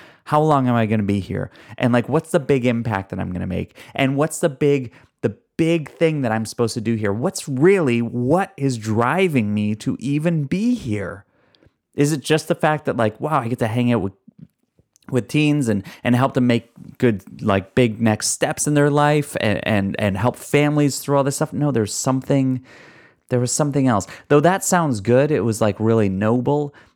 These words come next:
that wasn't it. And so I was constantly confused. And maybe you find yourself here where you're in a role, you're in a job where it's like, it's all good. Everything seems good. Everything looks right. Everything feels good. You're making an impact. You're,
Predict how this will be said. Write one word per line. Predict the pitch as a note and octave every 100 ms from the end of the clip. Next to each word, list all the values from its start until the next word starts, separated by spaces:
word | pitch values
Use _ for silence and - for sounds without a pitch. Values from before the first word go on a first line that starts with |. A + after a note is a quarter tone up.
| -
that | A#2 F#2+
wasn't | A#2 A#2 G#2 F#2+
it. | - G#2 - _ _ _ -
And | A2
so | D3
I | A#2 C3+
was | C3 -
constantly | - - - F3+ F3+ - C#3+ A#2+ A#2
confused. | G#2+ G#2+ G2+ G#2+ G2
And | G2+ A2
maybe | D#3
you | G3 F#3+
find | C#3 C3+
yourself | B2+ B2+ A2+
here | B2+ A#2
where | A2
you're | A2+ C3+
in | C#3
a |
role, | G#2+ G2 A#2+ C3+ F#2+ G2 A2+ - _
you're | A#2+ A#2+
in | B2+ D3
a | C#3+
job | A2+ G2+ F#2 F#2 G2 - - -
where | B2+ B2
it's | A#2+
like, | A#2 G#2+
it's | A2 C3
all | C#3+
good. | C3 A#2+ D#3 - - _ _ _ _ -
Everything | C3+ F#3 E3
seems | D3 - C#3 D3 D#3 G#2+
good. | - B2+ B2 F#2+
Everything | F#2+ A2+ C#3 C#3+ A2
looks | A2+ C3+ -
right. | G2 G#2 A#2 B2+
Everything | A#2 A2+ G#2 F#2
feels | - A2+ B2 A#2
good. | A#2 A2+
You're | G#2
making | G2 G#2+ A#2 A2+
an | G#2
impact. | G#2+ G#2+ F#2+ G2+ G#2 G#2
You're, | F#2+ F#2+